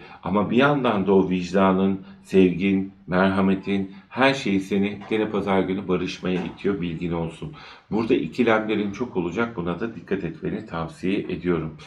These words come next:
Şimdi arkadaşlar ben tılsımlarla uğraşıyorum. Aşk, bolluk, bereket, hak ettiğini alma, dileğin gerçekleşmesi, koruma, negatif enerjiden uzaklaşma gibi.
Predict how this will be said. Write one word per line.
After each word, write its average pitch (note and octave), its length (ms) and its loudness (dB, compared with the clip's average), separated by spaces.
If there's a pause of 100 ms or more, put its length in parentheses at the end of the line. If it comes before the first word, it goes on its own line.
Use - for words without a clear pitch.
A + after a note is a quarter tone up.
(240)
Şimdi A2+ 240 0
arkadaşlar A2+ 640 2
ben B2 140 4
tılsımlarla G#2 640 0
uğraşıyorum. E2+ 640 0 (360)
Aşk, - 500 -2
bolluk, F2+ 360 0
bereket, F#2 480 0
hak E2 280 -4
ettiğini F#2+ 480 0
alma, F#2 560 0
dileğin F2+ 360 0
gerçekleşmesi, F#2+ 1000 -2
koruma, F#2+ 520 2
negatif G2 440 0
enerjiden F#2+ 540 2
uzaklaşma F#2 680 0
gibi. F2 400 2